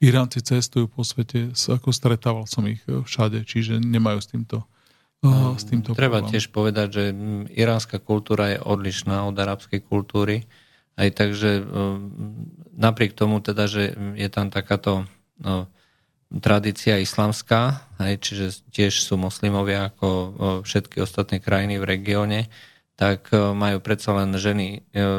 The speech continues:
Speaker 2: iné postavenie ako v Saudskej Arábii a trebárs na, e, univerzitách ako úplne bežne dneska študujú ženy a, e, stretávajú sa teda aj, e,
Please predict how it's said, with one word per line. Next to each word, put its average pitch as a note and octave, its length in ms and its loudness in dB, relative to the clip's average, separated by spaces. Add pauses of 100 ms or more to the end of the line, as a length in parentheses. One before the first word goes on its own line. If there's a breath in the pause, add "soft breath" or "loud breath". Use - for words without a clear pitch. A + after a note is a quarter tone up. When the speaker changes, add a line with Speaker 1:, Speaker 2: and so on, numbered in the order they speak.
(200)
Speaker 2:
iné G2+ 240 2
postavenie G2 640 -2
ako F#2 240 -6
v - 80 -16
Saudskej G2 400 0
Arábii G2 480 0
a F#2 160 -2
trebárs F#2+ 400 -2
na, F2+ 240 -2 (480 soft breath)
e, G2+ 80 4 (320)
univerzitách G2+ 880 0
ako G2 240 2
úplne F2+ 240 0
bežne F2 480 -2 (160)
dneska F#2 320 -6
študujú F2+ 560 -2 (160)
ženy F#2 560 2
a, - 80 -18 (400 soft breath)
e, F#2+ 160 2
stretávajú F#2 640 0
sa F2 320 -2
teda F#2 320 0
aj, F2+ 160 0
e, F2 100 -4